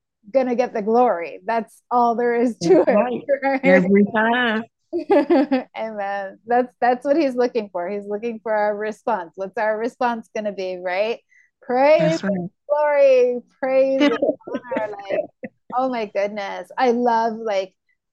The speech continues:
Speaker 1: um, stories about miracles and healings and that sort of thing. In fact, um,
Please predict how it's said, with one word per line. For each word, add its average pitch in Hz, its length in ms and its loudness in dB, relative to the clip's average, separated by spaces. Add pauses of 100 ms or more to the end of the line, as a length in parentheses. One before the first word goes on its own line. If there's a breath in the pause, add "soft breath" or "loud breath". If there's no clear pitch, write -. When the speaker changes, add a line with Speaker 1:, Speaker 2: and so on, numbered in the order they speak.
Speaker 1:
um, 185 360 -6
stories 226 600 0
about 190 340 -2
miracles 214 600 -2
and 190 180 -10
healings 214 560 -4
and 190 160 -8
that 190 180 -12
sort 214 140 -4
of 208 80 -6
thing. 175 240 -6 (800)
In 233 160 -4
fact, 226 400 0
um, 190 460 -2